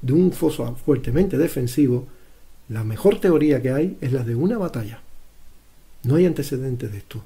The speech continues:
No aparece por ningún otro lado algo así en ese periodo. No hay. Es único en Europa. Podrían estar viniendo universidades del mundo entero a investigar eso.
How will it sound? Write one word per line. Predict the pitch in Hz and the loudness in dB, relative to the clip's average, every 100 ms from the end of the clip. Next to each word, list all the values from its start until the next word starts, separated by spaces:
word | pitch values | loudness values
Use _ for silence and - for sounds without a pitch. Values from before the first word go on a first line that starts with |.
| - - | -16 -8
No | 156 | -6
aparece | 165 151 147 | -4 -4 -6
por | 127 127 | -6 -6
ningún | 123 120 | -4 -6
otro | 131 | -4
lado | 123 120 123 | -4 -4 -6
algo | 123 120 | -6 -6
así | - 156 185 - | -4 -4 -4 -8
en | 113 | -6
ese | 127 - | -6 -8
periodo. | 120 101 104 - - - - - - | -10 -10 -12 -10 -8 -8 -12 -14 -2
No | 202 | 0
hay. | 208 185 - - - | 0 -4 -10 -14 -8
Es | 139 - | -8 0
único | 208 214 - 202 - | 2 2 0 -6 -6
en | 143 | -2
Europa. | 156 190 190 117 - - - - | 0 0 0 -4 -4 -4 -8 -8
Podrían | - 139 196 | -2 4 6
estar | 175 185 160 | 6 2 2
viniendo | 160 170 160 | 4 4 4
universidades | 139 127 143 170 | 2 4 2 2
del | 147 | 4
mundo | 180 247 | 4 4
entero | 170 190 185 | 2 2 0
a | |
investigar | 127 120 113 113 | 0 -2 -4 -6
eso. | 101 - | -8 -10